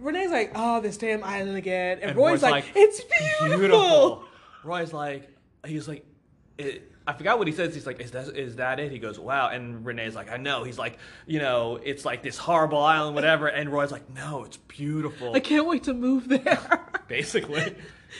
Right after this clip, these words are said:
Speaker 1: "Can I go now?" <laughs>
Speaker 2: "Oh my God, this is where they find me." "Yeah, summer home on Lian Yu."
Speaker 1: "Well, oh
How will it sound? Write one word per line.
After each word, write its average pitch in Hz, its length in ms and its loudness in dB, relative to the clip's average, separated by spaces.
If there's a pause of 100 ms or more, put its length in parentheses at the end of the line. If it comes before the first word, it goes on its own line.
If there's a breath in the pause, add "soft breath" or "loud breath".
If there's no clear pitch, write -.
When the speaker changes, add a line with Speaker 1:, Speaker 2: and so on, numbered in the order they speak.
(120 loud breath)
Speaker 1:
"Can 359 140 2
I 370 80 -2
go 370 180 0
now?" 320 460 -2 (240)
<laughs> - 280 -10
Speaker 2:
"Oh 123 140 -10
my 147 140 -6
God, 139 360 -10
this 147 200 -10
is 175 100 -4
where 196 220 2
they 208 120 2
find 202 340 0
me." 208 80 -4
"Yeah, 170 420 0
summer 160 300 -6
home 180 240 -2
on 175 140 -4
Lian 185 300 -4
Yu." 190 340 -4
Speaker 1:
"Well, 466 260 0
oh 440 220 0